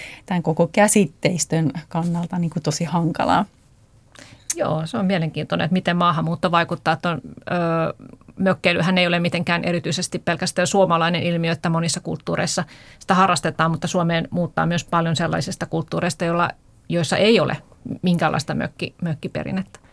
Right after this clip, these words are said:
Speaker 1: Kyllä, mökki-, mökkeilyä tietysti muissa Pohjoismaissa harrastetaan ja,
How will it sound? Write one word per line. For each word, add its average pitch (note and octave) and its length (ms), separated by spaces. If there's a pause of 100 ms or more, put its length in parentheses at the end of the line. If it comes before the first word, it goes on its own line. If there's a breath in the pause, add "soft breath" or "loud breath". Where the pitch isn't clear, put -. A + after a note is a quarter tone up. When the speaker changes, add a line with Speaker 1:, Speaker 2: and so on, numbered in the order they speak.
(160 soft breath)
Speaker 1:
Kyllä, G3+ 300
mökki-, F3+ 400
mökkeilyä F#3 680 (280)
tietysti F#3 400
muissa F#3 320
Pohjoismaissa F3 840 (480 loud breath)
harrastetaan F3 920
ja, F3 300